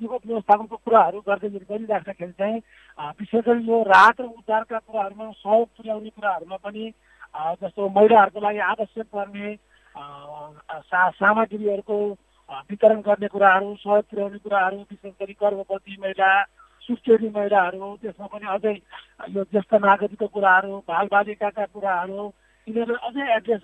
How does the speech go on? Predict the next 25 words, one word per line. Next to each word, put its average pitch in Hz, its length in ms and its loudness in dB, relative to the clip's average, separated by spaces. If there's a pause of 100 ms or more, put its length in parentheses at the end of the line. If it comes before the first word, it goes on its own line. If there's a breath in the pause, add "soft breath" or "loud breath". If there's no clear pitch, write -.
गर्ने 208 200 -12
गरी 220 180 -10
उनीहरूको 220 340 -8
आवश्यक 226 460 2
पर्ने 214 260 -4
कुराहरू, 196 300 2
जस्तो 202 260 -12
भनौँ 202 240 -12
न, - 20 -8
गर्भवती 214 540 -4
महिला 196 360 4 (440 loud breath)
छ - 20 0
भने 202 320 2
उसलाई 208 260 -2
अलिकति 202 180 -6 (100)
पोषणका 214 380 -4
कुराहरूको 208 520 -4
जरुरी 196 440 -8
पर्ला। 202 360 4 (500 soft breath)
त्यसपछि 214 360 -8
अब 208 200 -2
सुत्केरी 233 420 -4
महिला 214 320 2
छ 196 120 -8
भने 208 420 -4